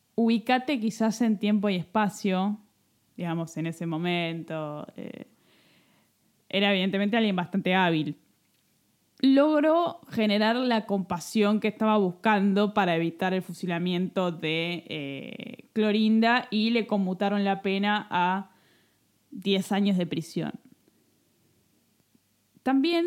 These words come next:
la sociedad de ese momento estaba muy sensibilizada por un hecho que había ocurrido ocho años antes, que no sé si estás, eh,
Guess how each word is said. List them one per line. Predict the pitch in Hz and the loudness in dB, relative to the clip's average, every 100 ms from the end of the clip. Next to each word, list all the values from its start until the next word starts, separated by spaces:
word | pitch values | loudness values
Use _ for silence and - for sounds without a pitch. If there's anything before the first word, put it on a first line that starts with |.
| 359 | 0
la | 240 | -2
sociedad | 208 202 262 | 0 0 0
de | 302 | 0
ese | 269 | 0
momento | 240 254 269 | 2 2 0
estaba | 254 254 240 | 0 2 2
muy | 254 277 | 2 2
sensibilizada | 254 220 214 202 220 233 233 | 0 2 0 0 0 0 0
por | 196 | 0
un | 202 | 2
hecho | 233 240 220 | 0 0 -2
que | |
había | 202 214 | 0 0
ocurrido | 214 196 226 220 214 - | 0 0 0 0 -2 -4
ocho | 214 214 208 | -6 -4 -2
años | 196 202 185 - | 0 0 -2 -4
antes, | 190 170 151 160 202 - _ _ _ _ _ _ _ _ _ _ _ | -4 -4 -4 -4 -6 -12 _ _ _ _ _ _ _ _ _ _ _
que | 190 185 208 - _ _ _ _ _ _ _ _ _ - | -6 -4 -4 -10 _ _ _ _ _ _ _ _ _ -10
no | 185 | -8
sé | 208 | -6
si | 202 196 - - | -4 -4 -6 -8
estás, | 175 196 190 - - - | -8 -4 -4 -6 -14 -8
eh, | 165 143 - | -6 -6 -10